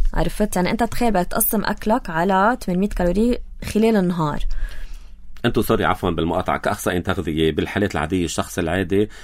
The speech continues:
Speaker 2: مفروض ما ينزل عن ألف وخمسمية كالوري مبدئيًا،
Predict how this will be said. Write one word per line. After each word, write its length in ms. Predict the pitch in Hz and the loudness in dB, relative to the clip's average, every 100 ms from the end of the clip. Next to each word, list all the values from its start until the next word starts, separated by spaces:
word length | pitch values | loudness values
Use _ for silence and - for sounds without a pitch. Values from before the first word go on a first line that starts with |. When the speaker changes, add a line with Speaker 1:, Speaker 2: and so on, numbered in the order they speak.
| - - | -12 -4
Speaker 2:
مفروض 300 | 98 123 98 | -2 0 2
ما 80 | 104 | 0
ينزل 240 | 101 92 | 2 -2
عن 100 | 85 | 4
ألف 220 | - - | 6 6
وخمسمية 340 | - 87 - - | 4 2 0 -2
كالوري 400 | 87 82 95 107 | 0 0 0 -2
مبدئيًا، 680 | 92 85 - 90 110 139 | -2 -4 -6 -2 -4 -4